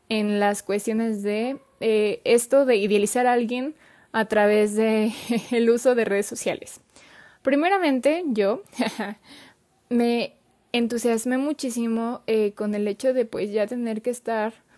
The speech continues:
más cerca de una persona, eh, respecto a mi pareja,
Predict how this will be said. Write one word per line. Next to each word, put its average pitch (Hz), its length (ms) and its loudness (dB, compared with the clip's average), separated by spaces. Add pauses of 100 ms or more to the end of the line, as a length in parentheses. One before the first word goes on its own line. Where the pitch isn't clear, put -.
(320)
más 220 580 0
cerca 247 540 0
de 233 180 -2
una 214 340 -4
persona, 220 760 -6
eh, 220 280 -8
respecto 196 440 -10
a 180 40 -8
mi 185 120 -10
pareja, 202 520 -8